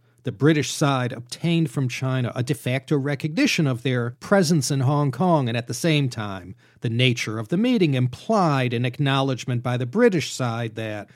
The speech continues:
their presence was temporary and ultimate sovereignty resided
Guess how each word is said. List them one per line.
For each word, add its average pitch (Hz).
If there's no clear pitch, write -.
their 117
presence 123
was 135
temporary 175
and 196
ultimate 135
sovereignty 110
resided 98